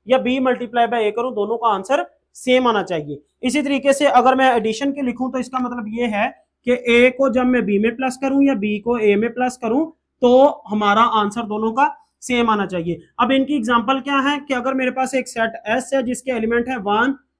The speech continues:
टू, थ्री, फ़ोर and फ़ाइव। Let's suppose मैं टू और थ्री को ले लेता हूं।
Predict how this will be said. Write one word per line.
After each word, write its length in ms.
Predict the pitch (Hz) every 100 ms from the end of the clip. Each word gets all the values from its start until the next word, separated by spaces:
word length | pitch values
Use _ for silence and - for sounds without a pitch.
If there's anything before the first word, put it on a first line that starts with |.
| _
टू, 440 | 233 226 226 240 240 _ _
थ्री, 560 | - 226 240 240 254 240 _
फ़ोर 540 | _ 226 226 233 247 247
and 460 | 214 208 226 233 -
फ़ाइव। 280 | 196 156 139 _ _ _ -
Let's 240 | 233 269
suppose 240 | - 277 277
मैं 120 | 294
टू 220 | - 277
और 100 | 294
थ्री 220 | - 262
को 140 | 277 320
ले 160 | 269
लेता 280 | 208 202 202
हूं। 260 | 208 226